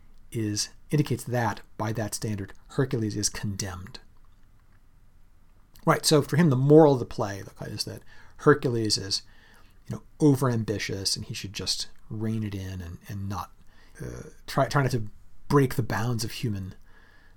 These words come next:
life by reaching the underworld. All right, so there's a grain of truth in that. You can see they're definitely criticizing him in some way, but you have to keep in mind the genre right here. This is,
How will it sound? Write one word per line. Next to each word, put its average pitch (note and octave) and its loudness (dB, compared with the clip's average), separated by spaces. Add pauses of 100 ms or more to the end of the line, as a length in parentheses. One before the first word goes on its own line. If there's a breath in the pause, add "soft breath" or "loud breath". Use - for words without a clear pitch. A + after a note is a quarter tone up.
(280 soft breath)
life G#2 -6
by G#2 -8 (540)
reaching B2 0
the C3+ 4
underworld. B2 2 (180)
All D#3+ 2
right, C3 2
so F#3 2
there's G3+ 4
a A3 0
grain B3 8
of D#3+ 8
truth G3+ 8
in G3 6
that. C#3+ 4
You E3+ 2
can C#3+ 0
see D3+ 2
they're B2+ 2
definitely B2+ 2
criticizing C3 2
him A#2 0
in G#2 -2
some F#3 6
way, G#2 0 (440 loud breath)
but D#3+ 2
you G#3+ 4
have D#4 -4
to D#4 4
keep A3+ 2
in F#3 6
mind A2+ 0 (120)
the C#3+ 4
genre D3+ 6
right B2+ -2
here. C#3+ 4
This D3+ -2
is, F3+ 2